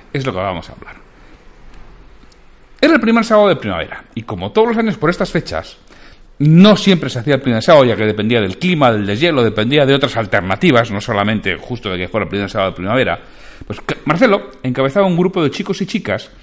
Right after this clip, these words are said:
que subían a trabajar en el monte durante todo el fin de semana. Llevaba ya muchos años realizando esta tarea, Marcelo. Comenzaba el deshielo, cuando lo hacía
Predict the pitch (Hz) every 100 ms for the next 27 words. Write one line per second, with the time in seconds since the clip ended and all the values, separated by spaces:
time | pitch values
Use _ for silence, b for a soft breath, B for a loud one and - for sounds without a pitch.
0 | b b b - 117 131 165 160 151 139
1 | 160 143 135 151 156 160 131 110 98 101
2 | - - - - - - - - - 170
3 | 120 113 - 107 78 - 76 58 55 -
4 | - - - - - b b b b -
5 | - 170 294 302 285 285 247 254 233 170
6 | 160 135 117 113 120 107 104 92 90 90
7 | 80 90 85 85 - - - - b b
8 | b b 104 117 123 196 208 202 190 180
9 | 175 156 156 143 151 214 202 190 123 117
10 | 113 110 117 170 214 170